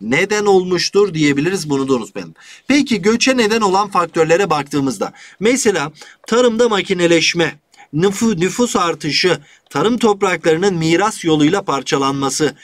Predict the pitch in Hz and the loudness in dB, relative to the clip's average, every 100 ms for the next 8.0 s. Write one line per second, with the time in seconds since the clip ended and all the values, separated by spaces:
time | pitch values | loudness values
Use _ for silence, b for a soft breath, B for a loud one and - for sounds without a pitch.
0 | B B 113 139 190 214 175 170 156 147 | B B -2 0 2 0 0 0 -2 -4
1 | 143 147 123 127 147 147 214 220 - 156 | -4 -6 -2 0 0 0 -2 0 0 0
2 | 170 185 156 147 143 139 139 208 214 160 | -2 -2 -4 -4 -2 0 0 0 -2 -2
3 | 143 147 135 127 127 113 143 226 240 B | -2 -4 -6 -4 -6 -2 0 0 -2 B
4 | B 131 165 165 220 220 170 160 190 208 | B 0 0 2 0 2 2 2 -2 -4
5 | 156 147 185 196 147 127 - 147 135 107 | -2 0 0 -2 -4 -4 -2 0 0 -4
6 | - b b b - - 226 262 247 - | -10 b b b -6 -4 -2 0 0 0
7 | 170 - 131 110 92 151 196 - 214 - | -4 0 0 0 0 -2 -2 0 0 -2